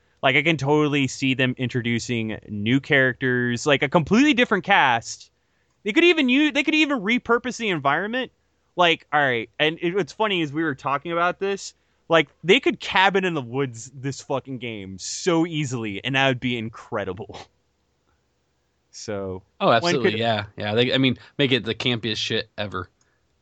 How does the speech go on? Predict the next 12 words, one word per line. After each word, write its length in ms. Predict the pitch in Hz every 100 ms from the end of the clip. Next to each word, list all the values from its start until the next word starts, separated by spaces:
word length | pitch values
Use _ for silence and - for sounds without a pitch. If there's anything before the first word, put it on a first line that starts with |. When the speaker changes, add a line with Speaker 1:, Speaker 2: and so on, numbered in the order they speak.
| _
Speaker 1:
Well, 240 | 139 160 170
yeah, 360 | 165 190 156
but, 240 | 120 156 160
like, 280 | 175 165 -
in, 160 | 170 156
in 140 | 170
a 60 | 160
way 200 | 165 151
that's 180 | 139
really 400 | 131 127 127 117
awesome, 380 | 98 98 95 98
though. 200 | 87 85